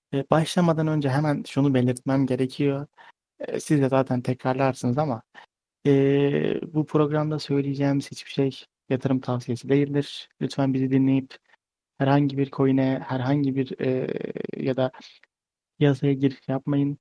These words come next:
Bizim burada söylediklerimiz kesinlikle yatırım tavsiyesi değildir. Bir kez daha bunu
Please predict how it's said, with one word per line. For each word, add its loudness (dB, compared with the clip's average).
Bizim 2
burada 4
söylediklerimiz 0
kesinlikle 0
yatırım 0
tavsiyesi -2
değildir. 2
Bir 2
kez 0
daha 0
bunu 2